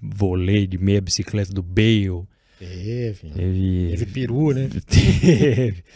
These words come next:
Speaker 1: Do Karius, teve,
Speaker 2: Gol do
Speaker 1: é,
Speaker 2: Vini Júnior, jogo apertado.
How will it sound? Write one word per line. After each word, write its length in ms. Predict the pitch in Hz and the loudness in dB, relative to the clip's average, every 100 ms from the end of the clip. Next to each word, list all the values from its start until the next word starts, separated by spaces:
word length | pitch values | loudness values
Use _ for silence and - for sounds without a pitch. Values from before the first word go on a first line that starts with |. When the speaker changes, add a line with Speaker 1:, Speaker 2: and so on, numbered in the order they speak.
| - - - _ | -20 -20 -20 _
Speaker 1:
Do 100 | 101 - | -12 -12
Karius, 640 | - 98 104 110 98 92 - | -6 0 2 2 0 -4 -6
teve, 760 | 110 107 104 104 101 95 92 - - - - - 92 | -2 0 0 0 0 -2 -4 -6 -8 -12 -18 -10 -2
Speaker 2:
Gol 160 | - - | 0 0
do 60 | |
Speaker 1:
é, 20 | - | 0
Speaker 2:
Vini 200 | 120 123 | 0 0
Júnior, 280 | 107 123 | -2 -2
jogo 160 | 104 104 | -4 -6
apertado. 880 | - 131 - 127 135 127 107 107 | -6 -8 -6 -4 -2 -4 -6 -8